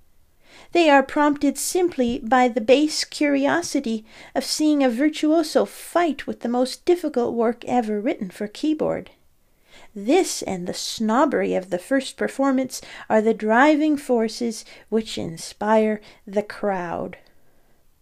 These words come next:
And to think that my only dream is to play beautiful and noble music.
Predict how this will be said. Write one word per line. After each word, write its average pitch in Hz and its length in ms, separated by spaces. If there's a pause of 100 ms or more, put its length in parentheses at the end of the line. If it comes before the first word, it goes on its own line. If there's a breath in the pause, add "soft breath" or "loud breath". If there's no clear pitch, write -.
(480)
And 160 180
to 165 120
think - 440
that 208 120
my 196 300
only 247 440
dream 202 420
is - 180
to 214 80
play 190 280
beautiful 208 680 (280 loud breath)
and 180 240
noble 214 380
music. 202 800